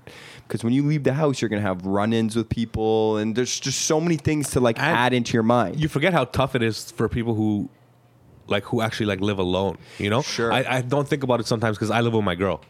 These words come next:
Speaker 1: Yeah.
Speaker 2: You know? So it's
Speaker 1: Mm-hmm.
Speaker 2: like, I'm not really isolated,
Speaker 1: Yeah, yeah,
Speaker 2: you
Speaker 1: yeah.
Speaker 2: know? Like, I have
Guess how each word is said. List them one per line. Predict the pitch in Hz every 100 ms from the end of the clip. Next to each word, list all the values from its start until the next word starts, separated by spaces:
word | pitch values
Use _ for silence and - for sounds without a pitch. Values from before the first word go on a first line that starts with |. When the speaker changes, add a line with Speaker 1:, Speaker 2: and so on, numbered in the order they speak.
| -
Speaker 1:
Yeah. | 95 95
Speaker 2:
You | 104
know? | 101 107
So | - 104
it's | 113
Speaker 1:
Mm-hmm. |
Speaker 2:
like, | 101 90 - - - -
I'm | - 117
not | 113 90
really | 92 98 101 85
isolated, | 82 - 85 85 87 101
Speaker 1:
Yeah, | 107 104
yeah, |
Speaker 2:
you | 98
Speaker 1:
yeah. | 98
Speaker 2:
know? | 110
Like, | 98 90
I |
have | 90 95 95 139